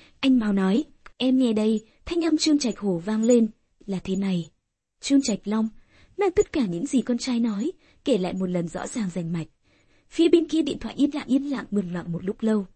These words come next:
Sau đó một lúc tiếng Trương Trạch Hổ vang lên, "Hạo Bạch này, nó dám gây phiền phức cho dự bị võ giả, thật là lớn gan. Như vậy, từ hôm nay trở đi, bắt hắn ở yên trong nhà, không được ra ngoài gây chuyện nữa, không được ra ngoài gây chuyện nữa,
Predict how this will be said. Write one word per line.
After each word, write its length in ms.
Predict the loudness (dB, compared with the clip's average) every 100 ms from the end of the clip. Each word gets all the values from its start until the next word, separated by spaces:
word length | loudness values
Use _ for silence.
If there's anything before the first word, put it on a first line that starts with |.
| _ _
Sau 220 | -8 -2
đó 160 | 0 2
một 120 | 2
lúc 280 | 2 2 2
tiếng 180 | -2 -2
Trương 200 | -2 -2
Trạch 220 | -2 -6
Hổ 160 | -4 -6
vang 240 | -4 -2
lên, 220 | 2 2 0 _ _ _
"Hạo 200 | -6 -2
Bạch 180 | -2 -2
này, 240 | -2 -2 -8 _ _ _ _
nó 140 | -2 0
dám 260 | 2 4
gây 200 | 2 -2
phiền 200 | 0 -2
phức 180 | -2 -6
cho 120 | -4
dự 180 | -4 -4
bị 200 | -4 -6
võ 180 | -8 -4
giả, 200 | -4 -4 -8 _ _ -12
thật 160 | -6 -6 _
là 140 | -4
lớn 180 | -2 -2
gan. 240 | -2 -4 -6 0
Như 160 | 0
vậy, 240 | 2 -2 -6 _ _ -18 2
từ 120 | 4
hôm 200 | 4 2
nay 120 | -2
trở 160 | -2 -2
đi, 240 | 0 -2 -4 _ _
bắt 160 | -6 -4
hắn 160 | -6
ở 120 | -4 -4
yên 200 | 0 0
trong 180 | 0 -2
nhà, 280 | 0 -2 -6 _ _
không 240 | -2 0
được 100 | 0
ra 120 | -2
ngoài 240 | -2 0 2
gây 120 | 0
chuyện 200 | 0 -2
nữa, 260 | -2 -4 -6 _ _ _
không 200 | 4 4
được 100 | 4
ra 120 | -2
ngoài 240 | -2 -2 -2
gây 80 |
chuyện 200 | -2 -2
nữa, 280 | -2 -4 -4